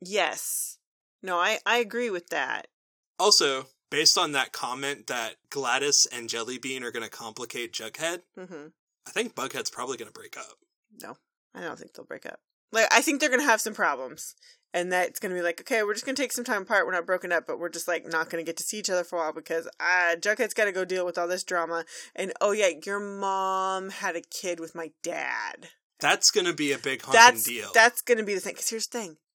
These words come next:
Speaker 1: Jughead doesn't know that.
Speaker 2: No.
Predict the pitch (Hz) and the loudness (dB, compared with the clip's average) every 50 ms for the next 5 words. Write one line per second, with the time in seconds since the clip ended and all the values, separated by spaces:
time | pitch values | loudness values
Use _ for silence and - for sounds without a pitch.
0 | _ _ - 214 247 - 330 320 311 254 233 - 214 190 180 170 170 185 196 208 | _ _ -12 -12 -10 -10 -10 -10 -8 -10 -10 -10 -12 -14 -14 -14 -16 -14 -14 -14
1 | 175 - - _ - _ _ - - - - - - 143 113 113 117 127 131 131 | -16 -16 -18 _ -20 _ _ -8 -6 -6 -8 -12 -16 -12 -8 -6 -4 -2 -2 -2
2 | 131 127 127 127 127 127 127 123 123 123 123 117 117 117 110 | -2 -4 -6 -10 -14 -16 -16 -18 -18 -18 -18 -20 -20 -20 -20